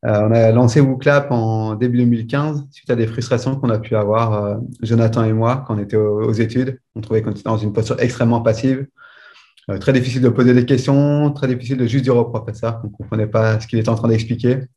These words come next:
On a essayé de trouver une solution, euh, à ces problématiques. Et notre démarche a été d'aller voir les professeurs, c'est de comprendre un peu quels étaient leurs enjeux à eux.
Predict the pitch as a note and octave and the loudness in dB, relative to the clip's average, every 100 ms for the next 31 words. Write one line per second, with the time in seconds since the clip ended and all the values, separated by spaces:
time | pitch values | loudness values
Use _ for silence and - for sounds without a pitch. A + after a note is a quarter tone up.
0 | - - _ _ _ A#2 G#2 B2 A#2+ B2 | -20 -20 _ _ _ -2 0 -2 -2 0
1 | A#2 A2+ A2 G#2+ A#2+ A#2+ G#2 G2+ A#2+ A#2 | -2 -2 -4 -4 -4 -2 -2 -6 -8 -6
2 | C#3 C3+ D3 C3 A#2 C#3+ F3 - _ - | -4 2 4 6 4 2 0 -6 _ -14
3 | - B2 B2 B2+ C3 D3 A#2+ A2+ B2 A#2 | 0 2 4 6 4 4 0 0 -2 -2
4 | A2+ A2+ B2 A#2 A#2 A2+ A2+ B2+ C3 C3+ | -2 0 2 0 -4 -8 -6 -4 -4 -6
5 | - _ _ _ _ - A2+ B2 A#2 C#3+ | -18 _ _ _ _ -12 -6 -4 0 2
6 | A#2+ C3 C3 A#2+ A2 A2+ A2 G#2+ A2 A2+ | 2 0 -2 -2 -2 0 0 0 -2 0
7 | A2+ A2+ C#3 | 0 0 -2